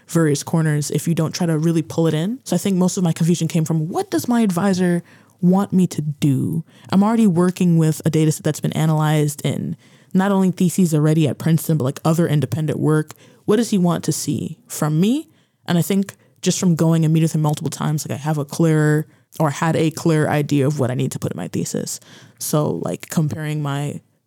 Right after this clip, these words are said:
P C A results and my P L S results and these different spectrums across these different software compared to the previous analyses that have already been done.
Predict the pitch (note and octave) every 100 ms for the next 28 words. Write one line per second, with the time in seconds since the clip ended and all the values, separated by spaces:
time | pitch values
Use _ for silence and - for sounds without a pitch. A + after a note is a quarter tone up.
0 | _ - E3 - A3 C4+ A#3+ F#3 D3+ -
1 | - B2+ B2+ B2 - F3+ G#3+ C4 - F3+
2 | D3+ C3+ - - - - - - D#3 D#3
3 | F3 D#3 D#3 E3+ E3+ - A3 - D#3+ C#3+
4 | D3 - - D#3+ D#3 D3+ - _ _ _
5 | _ - F#3 F3 F#3+ F3 F3+ F3+ - D#3
6 | D3+ D3+ D#3+ D3 D#3+ D#3+ - D#3+ D#3 D3+
7 | - _ _ _ E3+ - F3+ D#3 D3 -
8 | D3+ D3+ C#3+ D3+ - - - D#3 D3 C3
9 | C3+ - - - E2 D#3+